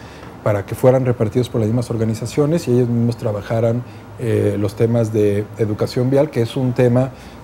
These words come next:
que la sociedad civil en general demanda y con, y en el que se puede generar mucha empatía, porque hay mucho entusiasmo de parte de quien es ciclista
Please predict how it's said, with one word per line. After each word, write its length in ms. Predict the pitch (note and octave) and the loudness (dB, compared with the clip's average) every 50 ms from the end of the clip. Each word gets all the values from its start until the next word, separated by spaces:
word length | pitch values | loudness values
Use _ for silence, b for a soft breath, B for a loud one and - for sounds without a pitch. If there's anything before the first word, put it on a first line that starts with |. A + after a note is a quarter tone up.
| - - | -16 -8
que 440 | - A#2 G#2 G2 F#2+ F#2+ G2 G2+ G2+ | -4 -2 -2 0 0 0 2 2 2
la 120 | G2+ G2+ | 0 0
sociedad 380 | F#2+ - G#2 F#2 G#2+ G#2+ A2+ A2+ | -2 -4 -4 -2 0 0 0 0
civil 300 | - - A#2 A#2 A#2 A2+ | 0 0 0 2 2 2
en 120 | A#2 A#2 | 2 0
general 840 | A2 - - A2 G#2 G#2 G#2 G#2+ G#2+ G#2+ A2 A2 A2 A2 A2 A2 A2 A2 | -2 -4 -4 -4 -2 0 0 0 2 2 2 2 2 2 2 0 2 2
demanda 480 | A2+ A2+ C#3 D3+ D3 C#3 C3 C#3+ - B B B B - | 2 4 4 4 4 4 4 2 2 B B B B -6
y 80 | C3 B2 | -6 -2
con, 220 | - B2 A#2+ - - | 0 0 0 0 0
y 100 | B2+ A#2 | 0 2
en 80 | A2+ A#2 | 2 2
el 80 | A2 | 0
que 80 | - A#2+ | -2 -4
se 100 | - B2 | -6 -4
puede 240 | G2+ - B2+ C3 B2+ | 0 0 0 0 0
generar 480 | B2 C3+ A#2+ A#2+ A#2 A#2 A#2 A#2 A#2+ A#2 | -2 -2 0 2 2 4 4 4 2 2
mucha 560 | A#2 A#2+ A#2+ A#2+ - B2 A#2+ A2+ A2 A2+ A2+ A2+ | 2 0 -2 -2 0 0 0 0 0 -2 -4 -4
empatía, 560 | A2 G#2+ G#2+ - A2+ G#2 - A#2+ A#2+ B2 D3 D#3+ B B B B B B - | -4 -4 -2 -2 -2 0 2 4 4 4 4 0 B B B B B B -8
porque 260 | - A2+ F#2 - - G#2+ | -8 -8 -4 -2 0 0
hay 100 | G#2 A2 | 2 2
mucho 600 | A#2 A2 - - A#2 A2 G#2+ G#2+ G#2+ G#2+ G#2+ G#2+ | 2 0 0 0 0 0 2 2 2 0 0 -2
entusiasmo 640 | G#2 - - G#2+ - - C#3 B2+ A#2 G#2+ A2+ G2+ | -2 -4 -6 -6 -4 -2 0 0 0 -2 -2 -4
de 80 | G2 F#2 | -6 -4
parte 360 | - A#2 G#2+ A2 - A#2+ A2 | -4 -4 -4 -2 -2 -2 0
de 320 | G#2 G#2 G2+ G2 F#2+ F#2+ F#2 | 0 0 -2 -2 -4 -6 -6
quien 180 | - A2 G2+ A2 | -4 -2 -2 -2
es 160 | A2 G#2+ - | -2 -2 -4
ciclista 540 | - B2+ A2+ - C#3+ C3 A#2+ - - C#3 | -4 -4 -2 0 0 0 0 -2 -4 -6